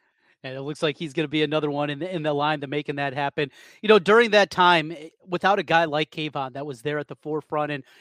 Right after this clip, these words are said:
and working for change, and that's one thing I remember of that press conference. Remember, it was twenty twenty. They had to have the press conference outside that summer. So they're all outside. I, I think they're on one of the practice fields.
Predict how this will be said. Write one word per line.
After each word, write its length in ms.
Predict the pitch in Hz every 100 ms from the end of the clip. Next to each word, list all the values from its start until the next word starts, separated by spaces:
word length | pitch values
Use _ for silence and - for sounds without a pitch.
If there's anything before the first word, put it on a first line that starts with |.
| _
and 120 | 175
working 320 | 151 196 208 175
for 220 | - 175
change, 320 | - 160 131
and 80 | 135
that's 160 | 180
one 160 | - 180
thing 180 | 185 170
I 40 |
remember 500 | 156 147 170 156 151 _ _ _
of 80 | 160
that 160 | 165 -
press 200 | 185 175
conference. 360 | 170 156 151
Remember, 220 | 190 208
it 20 | 180
was 100 | -
twenty 260 | - 233
twenty. 380 | 165 220 226 175 _ _ -
They 60 |
had 60 | 214
to 60 |
have 100 | 208
the 80 | 175
press 240 | - 214 -
conference 400 | 196 180 180 208
outside 400 | 196 - 190 180
that 200 | 160 139
summer. 320 | 156 135 120 _ _ _
So 160 | 185
they're 120 | 175
all 160 | 208 220
outside. 500 | 196 196 - 190 180
I, 60 | 170 175
I 40 |
think 160 | 160 185
they're 140 | 185
on 160 | 170 165
one 140 | 160
of 20 |
the 60 | 156
practice 440 | - 170 170 180
fields. 360 | - 175 165 151